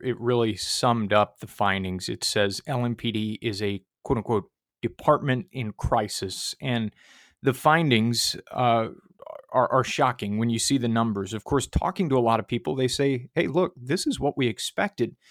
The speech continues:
We, we expected the morale of police officers to be low. We expected the trust of the community in L M P D to be low." Uh, but what's striking is that now it's all in black and white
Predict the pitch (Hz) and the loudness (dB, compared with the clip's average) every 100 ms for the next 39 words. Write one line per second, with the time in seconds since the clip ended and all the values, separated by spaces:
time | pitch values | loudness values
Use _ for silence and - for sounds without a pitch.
0 | - _ - 143 - 156 160 135 131 - | -20 _ -8 -6 -4 -2 -2 -4 -6 -8
1 | - 147 147 151 123 113 104 107 110 104 | -6 -4 -4 -4 -2 0 0 2 2 2
2 | 107 95 - 127 - 117 104 - 107 98 | -2 -4 -2 -2 0 0 -2 -4 -8 -8
3 | - - 113 104 104 98 110 123 123 - | -8 -6 -2 0 2 0 4 2 2 0
4 | 135 - 120 123 - 143 135 - 131 127 | -2 -2 -4 -4 0 0 0 -2 -6 -2
5 | 139 139 139 143 147 156 156 - 190 233 | 0 0 2 2 2 2 2 0 -2 -2
6 | 120 113 107 90 - - - - _ - | 0 2 4 2 0 -12 -20 -20 _ 0
7 | 113 110 107 120 - 127 120 - 139 131 | 4 4 6 2 4 2 0 0 2 2
8 | 127 117 110 - 113 101 107 101 - 117 | 4 0 0 0 -2 -2 -2 -2 -4 -4
9 | 117 123 110 107 - - 127 117 120 110 | -2 0 -2 -4 -4 2 2 4 0 -2
10 | 101 117 - 110 107 110 107 | -2 -2 -2 -4 -2 -2 -4